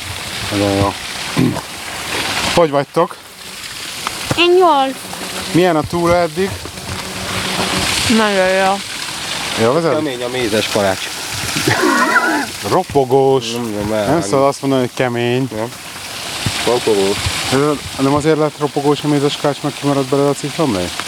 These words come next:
Speaker 2: Nem.
Speaker 1: Nem? Citromlé nincs köze hozzá?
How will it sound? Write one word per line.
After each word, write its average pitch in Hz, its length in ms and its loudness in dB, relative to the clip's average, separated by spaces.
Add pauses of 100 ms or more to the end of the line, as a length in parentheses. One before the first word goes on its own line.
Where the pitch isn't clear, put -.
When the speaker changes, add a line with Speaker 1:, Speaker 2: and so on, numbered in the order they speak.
(100)
Speaker 2:
Nem. 202 520 0 (680)
Speaker 1:
Nem? 110 220 2 (1600)
Citromlé 120 400 0
nincs 120 240 -2
köze 127 160 0
hozzá? 113 420 0